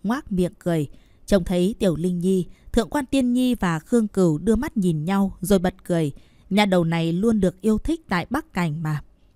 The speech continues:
Diệp Huyền xoa đầu Tiểu Linh Nhi, hắn mỉm cười. "Cho ta xem đan kinh gì đó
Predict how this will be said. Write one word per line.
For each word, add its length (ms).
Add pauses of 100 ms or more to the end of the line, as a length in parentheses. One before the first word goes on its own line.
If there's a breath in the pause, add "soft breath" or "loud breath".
(160)
Diệp 260
Huyền 280
xoa 160
đầu 220
Tiểu 220
Linh 240
Nhi, 260 (200 soft breath)
hắn 400
mỉm 200
cười. 340 (380 soft breath)
"Cho 120
ta 160
xem 280
đan 200
kinh 240
gì 160
đó 220